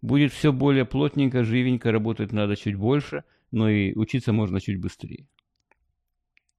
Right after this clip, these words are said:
В крупной компании можно прийти на работу, идти в ту комнату, где стоит, э, coffee machine,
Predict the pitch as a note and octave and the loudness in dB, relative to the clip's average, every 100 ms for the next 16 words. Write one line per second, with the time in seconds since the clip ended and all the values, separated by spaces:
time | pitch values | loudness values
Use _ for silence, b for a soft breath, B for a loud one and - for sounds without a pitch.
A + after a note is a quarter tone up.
0 | _ _ _ - E3 G#3 G3 E3+ C#3 C3 | _ _ _ -6 -4 -4 -6 -4 -4 -2
1 | A#2 G#2 G2+ A2 A2+ G#2 G#2 G#2 A#2 B2+ | -2 -2 -2 -2 -2 -2 -6 -4 -4 -2
2 | D3+ G#3+ - B2 - A#2+ A2+ b b b | -2 -4 -4 -8 -6 -6 -6 b b b
3 | b - - - - G2+ A2 G#2+ G2 G#2 | b -20 -20 -10 -4 0 2 4 2 0
4 | F#2 F#2 G2 G2 F#2 G2 F#2 F#2+ G2 G2 | -2 -4 -2 -2 -2 -2 -2 -2 -2 -4
5 | F#2 - A2+ A2 C#3+ C3+ C3+ C#3 - - | -6 -2 -2 -2 -4 -2 -4 -6 -8 -6
6 | D3+ D#3 F3+ G3+ A3 | -4 -4 -6 -6 -8